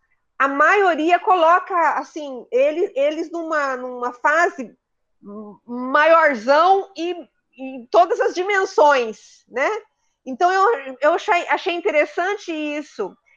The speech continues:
que já essa, esse preconceito que vem sendo formado na cabecinha deles já vem desde pequenininho. E às vezes a gente pensa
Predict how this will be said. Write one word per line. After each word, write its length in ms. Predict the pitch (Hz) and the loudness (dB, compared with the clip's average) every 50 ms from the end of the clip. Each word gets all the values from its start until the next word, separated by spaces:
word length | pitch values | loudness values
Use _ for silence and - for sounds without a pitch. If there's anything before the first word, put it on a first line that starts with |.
| _ _ _ | _ _ _
que 160 | - 269 285 | -6 -4 -2
já 240 | 269 - 330 320 311 302 | 0 2 4 4 4 4
essa, 640 | 294 302 330 339 - - - 370 339 320 311 - - - | 4 2 2 0 0 -2 0 2 2 2 2 0 -2 -6
esse 220 | 277 - - 262 | -6 -4 -6 -10
preconceito 920 | - - 311 330 330 - 330 320 302 311 - - 320 294 330 370 370 - | -4 -2 -2 -2 0 -2 -4 -4 -4 -6 -6 -2 0 0 0 0 -2 -4
que 100 | 403 - | -6 -6
vem 180 | 277 311 294 311 | -6 -6 -6 -4
sendo 240 | - - 277 277 277 | -4 -4 -4 -4 -4
formado 640 | - - 269 269 240 226 233 240 247 294 330 339 | -6 -2 -2 0 0 0 0 2 2 2 0 -2
na 120 | 277 285 285 | -2 -4 -4
cabecinha 560 | 294 262 233 254 269 - 262 240 233 220 214 | -4 -4 -4 -4 -6 -8 -10 -6 -6 -6 -4
deles 480 | 190 214 240 262 294 302 302 285 254 | 0 2 2 2 2 0 -2 -8 -4
já 160 | 254 277 277 277 | -2 0 0 0
vem 400 | 247 233 277 285 320 370 403 453 480 _ _ _ _ _ _ _ | 0 0 0 0 0 0 -4 -6 -8 _ _ _ _ _ _ _
desde 440 | 254 240 320 330 349 381 - - - | -6 -2 0 0 2 2 0 0 -2
pequenininho. 580 | 370 349 370 349 359 359 320 311 311 285 269 | -8 -6 -4 -4 -4 -4 -4 -4 -4 -4 -2
E 100 | 269 277 | 0 0
às 80 | 294 302 | 0 0
vezes 160 | 339 381 392 | 0 -2 -2
a 100 | 453 392 453 | -2 -2 -2
gente 160 | 349 - 285 | -4 -4 -8
pensa 680 | - - 285 294 330 359 359 359 - - 247 185 185 | -10 -6 -4 -2 -2 -2 -4 -4 -6 -6 -6 -6 -8